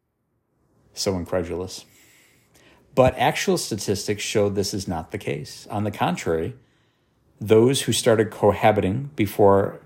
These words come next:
being engaged were more likely to experience marital dissolution than those who only did so after being engaged or already being married. Specifically, thirty-four percent of marriages ended among those who cohabited before being engaged,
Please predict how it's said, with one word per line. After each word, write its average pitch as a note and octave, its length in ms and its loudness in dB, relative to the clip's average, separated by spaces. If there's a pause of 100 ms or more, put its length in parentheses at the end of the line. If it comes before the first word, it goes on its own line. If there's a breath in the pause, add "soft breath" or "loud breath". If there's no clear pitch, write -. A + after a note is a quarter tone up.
being G2 220 0
engaged F2 540 -2
were G2 100 0
more F#2+ 220 4
likely F2 280 -2
to F2 120 -2
experience F2 520 -6
marital F2 300 -2
dissolution G2 760 -2 (500 loud breath)
than F#2+ 160 4
those F#2 260 4
who F#2+ 160 0
only F2 200 0
did E2+ 240 0
so E2 380 -2 (160)
after F#2+ 240 -2
being F#2 220 -2
engaged E2 480 -4
or F#2+ 100 0
already E2+ 240 0
being E2 240 -4
married. E2+ 340 -4 (680 loud breath)
Specifically, A2+ 640 2
thirty-four A#2+ 800 2
percent G2+ 400 0
of F2 100 -2
marriages G2 840 2
ended G2 240 0
among F#2 300 0
those F2+ 320 -2
who F#2+ 120 -2
cohabited F2 720 -2 (520 soft breath)
before G#2 300 4
being F#2 240 4
engaged, F2 640 2